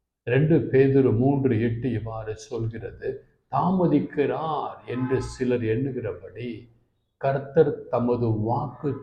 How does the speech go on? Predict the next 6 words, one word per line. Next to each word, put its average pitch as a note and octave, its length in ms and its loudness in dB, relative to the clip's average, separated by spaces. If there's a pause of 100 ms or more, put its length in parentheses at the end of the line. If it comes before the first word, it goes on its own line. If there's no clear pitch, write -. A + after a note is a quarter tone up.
தத்தத்தை A2+ 760 -6
குறித்து C3 720 -2 (340)
தாமதமாயிராமல், B2 1700 -2 (600)
ஒருவரும் G3+ 720 8
கெட்டு E3 600 0
போகாமல் C3 800 0